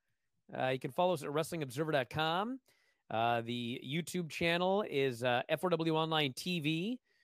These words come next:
or the easiest thing you can do is just, uh, go to video dot F four W online dot com and, uh, or search my name on YouTube and it'll, the, the site will come up. But, uh, we're live every noon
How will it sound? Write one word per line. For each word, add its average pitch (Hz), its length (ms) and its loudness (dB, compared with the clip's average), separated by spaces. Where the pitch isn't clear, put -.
or 147 300 6
the 135 100 2
easiest 156 300 0
thing 156 120 -2
you 139 100 -2
can 135 100 -2
do 139 240 0
is 117 100 0
just, - 340 -6
uh, 117 320 4
go 127 160 0
to 120 220 -2
video 220 760 6
dot 151 160 8
F 165 120 4
four 175 100 4
W 160 320 6
online 151 540 4
dot 131 220 2
com 127 460 -2
and, 107 300 0
uh, 107 180 2
or 151 140 2
search - 560 -4
my 127 180 -2
name 123 200 2
on 120 100 0
YouTube 107 400 -2
and 98 100 -4
it'll, 92 280 -6
the, 87 380 -6
the 90 80 -12
site 101 260 -4
will 90 80 -10
come 90 180 -14
up. 87 220 -6
But, 85 160 -6
uh, 90 240 -2
we're 127 160 4
live 151 540 10
every 151 720 2
noon 180 640 6